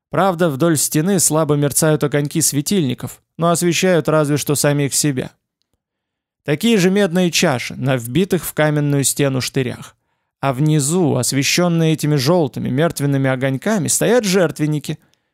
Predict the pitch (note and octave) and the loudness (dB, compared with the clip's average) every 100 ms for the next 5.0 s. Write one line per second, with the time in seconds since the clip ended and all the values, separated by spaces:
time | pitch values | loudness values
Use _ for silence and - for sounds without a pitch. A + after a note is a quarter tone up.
0 | _ D3+ F3 D#3+ D3+ G3 - - C3+ C3+ | _ 0 2 2 2 0 0 0 2 2
1 | F3 E3 C#3 B2+ C3+ C#3+ C#3 B2+ C#3 C#3+ | 0 0 0 0 0 0 0 0 -2 -2
2 | G3+ G3 - - _ _ _ _ _ C3 | -2 -2 -4 -12 _ _ _ _ _ -2
3 | C3+ C#3+ G3 D#3 D#3+ C3 - - - - | 0 2 2 2 2 0 -4 -10 -10 -12
4 | - C3+ - E3+ E3+ C#3+ E3 F3+ E3 B2 | -4 -2 0 2 2 2 2 2 0 -2